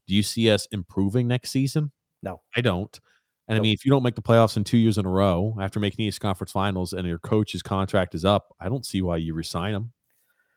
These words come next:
Speaker 1: Thanks, thanks for getting us to where you could. Um, you know, we appreciate, again, the, the, the
Speaker 2: Stabilize
Speaker 1: rise
Speaker 2: the
Speaker 1: of that.
Speaker 2: franchise.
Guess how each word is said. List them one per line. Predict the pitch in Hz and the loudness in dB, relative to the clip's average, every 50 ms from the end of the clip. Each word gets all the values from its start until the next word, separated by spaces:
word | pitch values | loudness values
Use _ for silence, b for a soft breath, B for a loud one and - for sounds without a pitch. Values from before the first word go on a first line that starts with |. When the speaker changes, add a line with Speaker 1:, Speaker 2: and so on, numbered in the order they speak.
| _ _ _ | _ _ _
Speaker 1:
Thanks, | - 135 147 147 - - | 2 2 2 2 0 0
thanks | - 127 127 - | 0 0 0 0
for | - 123 | 0 0
getting | 107 120 117 123 123 | 2 4 4 4 4
us | 120 107 - | 2 0 0
to | - 110 | 0 2
where | 101 104 104 | 4 4 4
you | 104 101 101 | 4 4 2
could. | - - 95 90 90 98 139 - B B B B B B B B | 2 2 2 2 2 2 -2 -4 B B B B B B B B
Um, | 92 92 90 87 87 | -2 0 0 0 0
you | 90 85 | -2 -2
know, | 85 | -2
we | 85 92 95 | -2 0 0
appreciate, | 98 95 - - 107 101 95 - - 104 98 98 98 | 0 0 0 0 2 2 2 0 0 0 2 2 2
again, | 98 85 90 90 87 87 | 0 0 -2 -2 -2 -4
the, | 92 90 | -6 -6
the, | 92 92 95 87 | -6 -4 -2 -2
the | 87 | -2
Speaker 2:
Stabilize | 85 - - - - - - - | -2 -2 -2 2 4 4 6 6
Speaker 1:
rise | 143 143 143 143 | 8 8 6 6
Speaker 2:
the | 135 139 | 4 -2
Speaker 1:
of | 143 | -4
that. | - | -2
Speaker 2:
franchise. | - 147 127 - 113 - - 123 120 113 117 117 - - | -2 0 0 0 0 0 -2 -2 -2 -2 -4 -8 -12 -18